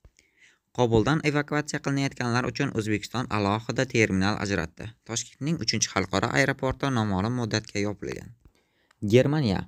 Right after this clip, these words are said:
bu odamlarni Toshkentdan yo'lovchi reyslari orqali olib ketadi. O'zbekiston Tashqi ishlar vazirligining rasmiy vakili axborotiga ko'ra, evakuatsiya qilinayotganlarning barchasi Germaniyaga ketgunga qadar aeroport tranzit hududida bo'ladi, ya'ni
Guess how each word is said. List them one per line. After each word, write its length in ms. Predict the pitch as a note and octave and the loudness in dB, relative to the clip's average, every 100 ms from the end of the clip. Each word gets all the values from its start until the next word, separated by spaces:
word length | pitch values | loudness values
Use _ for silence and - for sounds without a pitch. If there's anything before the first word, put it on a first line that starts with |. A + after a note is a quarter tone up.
| - | -2
bu 160 | A#2 D3 | 0 0
odamlarni 500 | D3+ D#3 D#3 E3+ D3+ | 2 0 0 -2 -4
Toshkentdan 540 | A2+ - F#2+ G2+ C3 | -6 -4 -4 -2 0
yo'lovchi 460 | G#2+ G2 F#2+ - B2 | 2 2 0 0 0
reyslari 380 | B2 - B2+ | 0 -2 -4
orqali 300 | C3 - C3+ C3+ | -4 -2 -4 -2
olib 240 | G#2+ G#2 | -2 -4
ketadi. 400 | - G2+ - - F#2 _ _ _ | -4 -6 -4 -6 -10 _ _ _
O'zbekiston 480 | - A2+ C3+ - E3 | -2 0 0 2 2
Tashqi 240 | D#3+ - D#3 | 2 0 -4
ishlar 240 | D3+ C#3+ | -2 -2
vazirligining 560 | C3+ C3+ C#3 C3 C#3+ C#3 | 0 0 2 2 0 0
rasmiy 380 | B2+ - C#3 B2 | -2 -2 -2 0
vakili 340 | A#2+ B2+ A#2+ | 0 0 0
axborotiga 580 | - - A#2 G#2+ - F#2 | -2 -4 0 0 2 -2
ko'ra, 240 | F2 E2+ - | 0 0 0
evakuatsiya 720 | A2 A#2 B2+ B2+ A#2 - F#2+ | 0 0 0 -2 -4 -6 -4
qilinayotganlarning 800 | G#2+ G2+ G2+ - F#2 F2 F#2 F2 | 0 2 0 0 0 2 2 2
barchasi 460 | G#2 A#2+ C3+ C#3+ B2+ | 0 -2 -4 -2 2
Germaniyaga 560 | A2 G2 F#2 F2+ - | 4 4 2 2 0
ketgunga 400 | G#2+ G#2+ G2 F2 | -2 0 0 0
qadar 320 | F#2+ G#2 C#3 | -2 -2 -2
aeroport 560 | - G#2 G#2 - C#3 - | 0 -2 -2 -4 -4 -4
tranzit 400 | - A2 C3+ - | -2 -2 -2 -6
hududida 400 | B2 B2 B2 B2 | -2 0 0 0
bo'ladi, 380 | B2 G#2 - - - - _ - | 2 0 -2 -8 -16 -20 _ -2
ya'ni 380 | F#2+ E2 F2 | 0 2 0